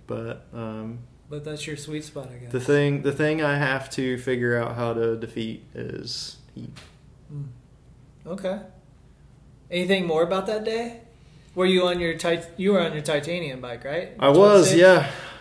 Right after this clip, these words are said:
Speaker 1: Yeah, that was the most damage I've ever done to that bike in a day.
Speaker 2: Okay.
Speaker 1: Um, I basically replaced the entire drivetrain after that. I even, like, bent a tooth on my, uh, wolf tooth front chainring. Like, I have no idea how I did that.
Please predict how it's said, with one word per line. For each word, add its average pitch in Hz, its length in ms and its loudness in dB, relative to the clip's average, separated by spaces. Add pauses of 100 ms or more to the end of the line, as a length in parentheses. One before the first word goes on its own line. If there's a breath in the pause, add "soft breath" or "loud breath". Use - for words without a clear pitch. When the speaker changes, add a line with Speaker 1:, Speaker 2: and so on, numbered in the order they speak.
Speaker 1:
Yeah, 147 260 8
that 156 180 6
was 175 180 4
the 165 80 0
most 139 300 0
damage 123 360 2
I've 113 180 2
ever 113 220 2
done 110 220 -2
to 113 60 -4
that 110 220 -2
bike 107 260 -4
in 113 80 -8
a 107 80 -6
day. 110 400 -2 (260)
Speaker 2:
Okay. 113 240 -8
Speaker 1:
Um, 113 320 -8 (1000)
I - 180 -12
basically 117 520 -6
replaced 113 720 -6
the 113 120 -4
entire 113 360 -6
drivetrain 110 560 -8
after 110 220 -8
that. 113 200 -2
I 123 40 -2
even, 127 300 -2
like, 110 360 -8
bent 113 300 -4
a 117 180 -4
tooth 113 480 -6
on 107 160 -6
my, 110 360 -8
uh, 113 340 -8
wolf 110 240 -8
tooth 110 220 -8
front 113 360 -10 (380)
chainring. 113 560 -10 (220)
Like, - 240 -12
I 123 120 -2
have 120 120 -2
no 113 300 -2
idea 113 320 -4
how 110 180 -8
I 110 60 -10
did 110 260 -8
that. 120 360 -10